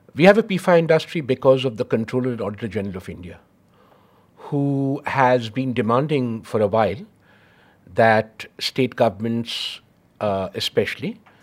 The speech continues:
uh, hold themselves accountable, uh, in terms of fiscal responsibility, but self-accountable. And so what that community discovered,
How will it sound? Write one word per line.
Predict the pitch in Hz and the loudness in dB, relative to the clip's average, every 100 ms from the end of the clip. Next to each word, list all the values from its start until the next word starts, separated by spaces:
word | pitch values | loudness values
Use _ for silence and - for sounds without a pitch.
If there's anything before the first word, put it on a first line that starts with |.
| _ _ - - _ - | _ _ -20 -20 _ -8
uh, | 107 104 104 | -6 -4 -4
hold | - - 127 127 110 | -6 0 2 4 2
themselves | 113 117 117 107 101 | 0 0 -2 -2 -4
accountable, | - 104 110 117 98 113 113 110 - _ _ - | -4 -2 -2 -4 -4 -2 -2 -4 -8 _ _ -8
uh, | 101 95 92 95 - - | -6 -4 -6 -6 -10 -10
in | 110 107 | -6 -4
terms | 110 101 101 | -2 -2 -2
of | 107 | -6
fiscal | - 101 - 104 | -6 -8 -6 -8
responsibility, | 98 - 98 104 110 113 117 139 | -8 -6 -8 -8 -12 -12 -12 -10
but | 117 | -8
self-accountable. | - 113 107 - 85 - - - - _ _ _ _ - | -2 -2 -2 -10 -12 -16 -20 -20 -20 _ _ _ _ -16
And | 107 | -6
so | - | 0
what | 123 117 | 2 4
that | 135 | 2
community | - 117 131 127 | 2 -2 -2 -6
discovered, | 104 - 202 110 | -6 2 4 2